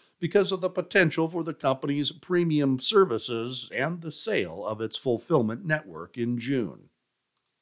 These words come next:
And Tesla rose three percent, shaking off a downgrade by a U B S analyst,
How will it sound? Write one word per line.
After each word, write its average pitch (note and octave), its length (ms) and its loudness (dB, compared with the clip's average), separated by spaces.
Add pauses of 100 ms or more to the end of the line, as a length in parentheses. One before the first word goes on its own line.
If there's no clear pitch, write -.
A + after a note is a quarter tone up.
(560)
And D#3+ 340 6
Tesla D#3+ 400 2
rose G2+ 400 0
three C3 260 0
percent, C3+ 640 4
shaking A#3+ 480 -6
off F2+ 260 2
a - 40 -12
downgrade G#2+ 640 2
by A#2 180 4
a A2+ 120 -4
U A#2 280 0
B A#2+ 220 0
S A2 200 4
analyst, A#2+ 540 2